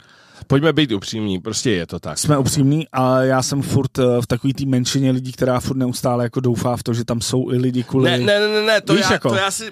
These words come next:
Speaker 1: myslím, že tam jsou. Tak třeba, kámo,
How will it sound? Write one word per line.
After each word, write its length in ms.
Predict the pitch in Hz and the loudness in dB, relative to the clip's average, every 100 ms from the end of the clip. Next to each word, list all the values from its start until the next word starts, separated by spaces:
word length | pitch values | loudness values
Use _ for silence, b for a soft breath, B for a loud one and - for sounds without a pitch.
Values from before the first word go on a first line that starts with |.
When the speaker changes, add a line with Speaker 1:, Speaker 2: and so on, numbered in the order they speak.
| 185 | -6
Speaker 1:
myslím, 280 | 196 226 | -6 -8
že 100 | 185 | -8
tam 180 | 190 196 | -4 -4
jsou. 340 | - 247 175 - _ _ _ | -2 -4 -4 -8 _ _ _
Tak 140 | 156 143 | -14 -10
třeba, 280 | 175 170 | -8 -6
kámo, 460 | 175 170 175 175 170 | -2 -2 0 0 0